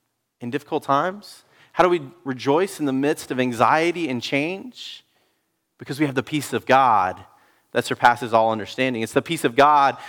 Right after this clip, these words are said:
that we can't explain it, and yet in that moment where, where you're just so afraid of what is coming, just like Joy was talking about, that moment, I always talk about how we,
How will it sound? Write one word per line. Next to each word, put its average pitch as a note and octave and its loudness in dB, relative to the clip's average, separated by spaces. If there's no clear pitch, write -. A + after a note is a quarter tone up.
that C3 6
we D3+ -2
can't D#3+ 0
explain D3 -2
it, A#2 -2
and C#3 0
yet D3 2
in D3+ 0
that D3+ 4
moment D3 -2
where, D#3+ -2
where D#3+ -4
you're D#3+ -4
just D3+ -8
so G#3 -2
afraid G3 -2
of E3 -4
what F3+ 4
is F3 -2
coming, E3 0
just - -2
like F3+ 4
Joy E3+ 2
was E3 -2
talking D#3 2
about, C3 2
that C#3+ 4
moment, D#3+ 0
I D#3 4
always F3+ 0
talk F3 2
about D#3+ 4
how D#3 6
we, F#3+ -4